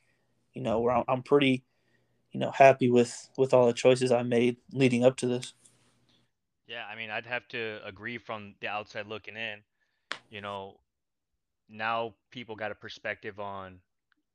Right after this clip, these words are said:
Speaker 2: kind of your road and I guess if you wanna call 'em trials and tribulations. It didn't seem like you had too
Speaker 1: <laughs>
Speaker 2: much trouble <laughs>
Speaker 1: <laughs> I
Speaker 2: to
Speaker 1: mean,
Speaker 2: go through it,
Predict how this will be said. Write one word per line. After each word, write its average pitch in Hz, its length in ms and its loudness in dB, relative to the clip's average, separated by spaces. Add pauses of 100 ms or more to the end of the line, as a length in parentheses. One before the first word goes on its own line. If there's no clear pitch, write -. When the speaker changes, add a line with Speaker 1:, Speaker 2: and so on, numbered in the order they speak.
(200)
Speaker 2:
kind 104 180 -16
of 90 140 -20
your 101 240 -12
road 98 500 -10 (520)
and 95 520 -10 (600)
I 95 120 -12
guess 107 220 -10
if - 80 -20
you 113 60 -16
wanna 98 140 -12
call 95 160 -18
'em 90 60 -20
trials 92 320 -10
and 90 80 -20
tribulations. 90 760 -16
It 110 60 -14
didn't 123 200 -8
seem 131 140 -12
like 107 140 -12
you 104 60 -14
had 98 180 -10 (200)
too 151 300 -16
Speaker 1:
<laughs> - 0 -
Speaker 2:
much - 520 -2 (260)
trouble 160 480 -6 (340)
<laughs> - 80 2
Speaker 1:
<laughs> 202 180 10
I 190 100 12
Speaker 2:
to - 40 4
Speaker 1:
mean, 190 120 4
Speaker 2:
go 156 80 -6
through 165 300 -8
it, 196 100 -14